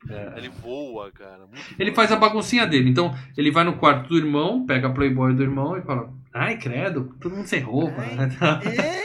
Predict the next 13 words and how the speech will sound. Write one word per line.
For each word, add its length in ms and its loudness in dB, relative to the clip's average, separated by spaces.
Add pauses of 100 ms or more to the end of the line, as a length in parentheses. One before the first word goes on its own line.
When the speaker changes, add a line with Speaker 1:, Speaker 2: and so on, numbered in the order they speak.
(140)
Speaker 3:
ei. 180 -8
Speaker 1:
Não 180 2
vi, 220 8
Speaker 2:
Pega 140 2
as 60 -2
Speaker 1:
é. 100 -2
Speaker 2:
biribinhas, 680 -4
pega 180 0
a 40 -4
graninha 340 -6
Speaker 1:
É. 20 -8
Speaker 2:
do 120 -10
irmão. 500 -12